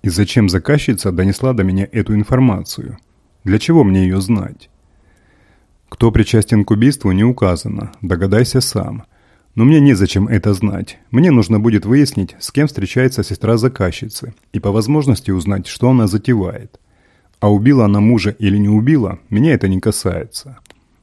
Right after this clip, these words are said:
Ладно, что там дальше? Дальше шли адреса трёх квартир, дома, номера и марки машин, места, где обычно бывает Людмила Игоревна,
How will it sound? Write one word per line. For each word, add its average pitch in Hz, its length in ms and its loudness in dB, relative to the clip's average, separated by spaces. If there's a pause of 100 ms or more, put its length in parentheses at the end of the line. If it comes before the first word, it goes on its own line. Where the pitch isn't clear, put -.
(100)
Ладно, 92 480 -2 (100)
что - 200 0
там 98 220 0
дальше? 95 560 -10 (960)
Дальше 127 320 2
шли 107 200 0
адреса 104 400 0
трёх 120 320 -2
квартир, - 640 -2 (100)
дома, 101 560 0 (260)
номера 120 380 2
и - 20 4
марки 117 320 2
машин, 107 540 -2 (180)
места, 113 360 0
где 95 180 2
обычно 98 380 -2
бывает 95 340 0
Людмила 101 420 2
Игоревна, 101 580 -4